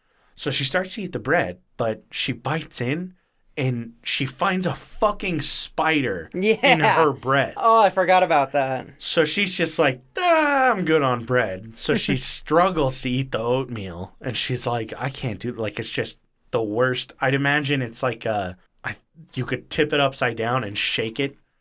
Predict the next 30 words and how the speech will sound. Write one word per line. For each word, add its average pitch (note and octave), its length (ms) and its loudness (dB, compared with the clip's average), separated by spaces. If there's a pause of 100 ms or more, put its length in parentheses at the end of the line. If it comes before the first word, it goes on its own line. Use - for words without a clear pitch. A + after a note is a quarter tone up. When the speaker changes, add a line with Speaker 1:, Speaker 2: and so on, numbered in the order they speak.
(200)
Speaker 1:
and D3+ 200 -2
Speaker 2:
Yeah. G#3 120 4
Speaker 1:
nothing C3+ 720 0
would A#2+ 180 -6
fucking A#2 380 -4
come A2 300 -4
Speaker 2:
<laughs> G2+ 80 -2
It - 100 4
Speaker 1:
out. - 60 -6
Speaker 2:
just E3+ 140 0
stays. C#3 520 0
Speaker 1:
Yeah, A#2 180 2
it's A2+ 200 -4
just - 340 -2
cement. A2+ 640 -4 (520)
Um, A#2+ 600 0 (420)
and B2 720 0
then C3+ 400 0
same C#3 320 0
thing, C3 260 -2
she A#2+ 220 -4
just A2+ 260 -6
does A#2 200 -2
her A2+ 80 -4
best G2 320 -4
and F2+ 140 -8
stomachs F#2+ 540 -6
down F2 240 -8
the D#2 60 -12
tea. D2+ 440 -10